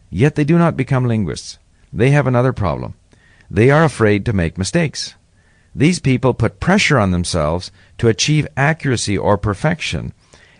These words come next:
at a stage when they have no feel for the language and cannot visualize themselves comfortably using it. This is counterproductive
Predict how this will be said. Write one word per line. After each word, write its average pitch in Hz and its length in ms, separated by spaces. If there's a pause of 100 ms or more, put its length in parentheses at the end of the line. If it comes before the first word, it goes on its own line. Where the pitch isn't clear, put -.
at 120 120
a 123 60
stage 160 400
when 117 140
they 104 100
have 98 220
no 156 360
feel 123 460
for 120 160
the 113 120
language 85 460 (480)
and 107 220
cannot 127 300
visualize 113 680
themselves 90 640 (140)
comfortably 104 460
using 104 360
it. 57 140 (880)
This 127 160
is 120 120
counterproductive 135 920